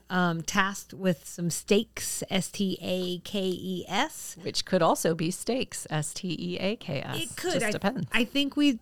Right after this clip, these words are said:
Speaker 1: decided separately, even though you didn't know this was happening, that we were gonna try and
Speaker 2: Uh-oh.
Speaker 1: do some serious stakes this time.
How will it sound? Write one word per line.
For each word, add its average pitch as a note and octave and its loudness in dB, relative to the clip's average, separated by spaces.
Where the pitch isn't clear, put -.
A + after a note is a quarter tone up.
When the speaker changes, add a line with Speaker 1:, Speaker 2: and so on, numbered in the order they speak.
Speaker 1:
decided G3 4
separately, F#3 4
even F3 2
though F#3 8
you F3 8
didn't F3+ 4
know F#3 6
this E3+ 4
was D#3+ -2
happening, D#3+ -2
that G3 2
we G#3 8
were G3 6
gonna F#3+ 8
try G3 4
and F#3+ 2
Speaker 2:
Uh-oh. F#3+ 0
Speaker 1:
do F#3+ 2
some F3+ -4
serious B3+ 4
stakes - 0
this C#4 0
time. C#4+ 0